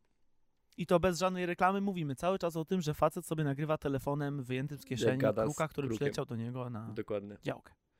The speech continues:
Speaker 2: I
Speaker 1: Ale
Speaker 2: to
Speaker 1: to jest ciekawe,
Speaker 2: się
Speaker 1: bo,
Speaker 2: wkręcają
Speaker 1: e, ten
Speaker 2: takie
Speaker 1: filmik, ja tego filmiku nie dostałem nigdzie w jakiś tam, e, w Urewa, czy u jakiś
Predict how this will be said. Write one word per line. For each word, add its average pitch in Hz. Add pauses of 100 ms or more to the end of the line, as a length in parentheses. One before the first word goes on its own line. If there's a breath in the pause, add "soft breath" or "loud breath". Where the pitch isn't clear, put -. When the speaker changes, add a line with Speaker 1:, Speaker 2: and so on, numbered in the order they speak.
(380 soft breath)
Speaker 2:
I 127
Speaker 1:
Ale 113
Speaker 2:
to 123
Speaker 1:
to 117
jest 240
ciekawe, 262
Speaker 2:
się 185
Speaker 1:
bo, 208
Speaker 2:
wkręcają 120
Speaker 1:
e, 175
ten 202
Speaker 2:
takie 190
Speaker 1:
filmik, 240
ja 190
tego 208
filmiku 202
nie 196
dostałem 185
nigdzie 151
w 139
jakiś 147
tam, 143
e, 131
w 123
Urewa, 151
czy 143
u 139
jakiś 131